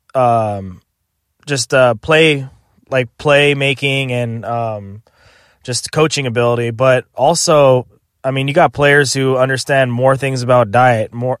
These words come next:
know more things about, um, about weight training. They're gonna be on a, just a different level. I guarantee the players nowadays, they're gonna be a, a lot stronger, a lot faster than the players back then.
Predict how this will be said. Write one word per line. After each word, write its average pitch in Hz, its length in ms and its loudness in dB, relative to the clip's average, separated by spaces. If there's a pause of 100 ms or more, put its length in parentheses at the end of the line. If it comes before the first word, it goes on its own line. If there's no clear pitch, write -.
(120)
know 127 420 -2
more 135 280 0
things 139 340 -4
about, 127 400 2 (560)
um, 113 680 0 (680)
about 123 260 0
weight 143 220 0
training. 117 480 -6 (800)
They're 135 140 2
gonna 160 280 2 (480)
be 151 200 2
on 151 140 6
a, 127 80 2
just 127 220 -6
a 123 60 -10
different 135 360 -2
level. 117 380 0 (420)
I 131 200 2
guarantee 151 340 2
the 139 80 0
players 147 340 2
nowadays, 156 840 2
they're 147 100 -2
gonna 147 120 -4
be 143 100 -2
a, 131 100 0
a - 20 -4
lot 131 420 2
stronger, 139 420 0
a 117 120 4
lot 120 360 2
faster 131 580 -2
than 120 560 0
the 117 160 -20
players 135 380 2
back 120 240 2
then. 110 320 -2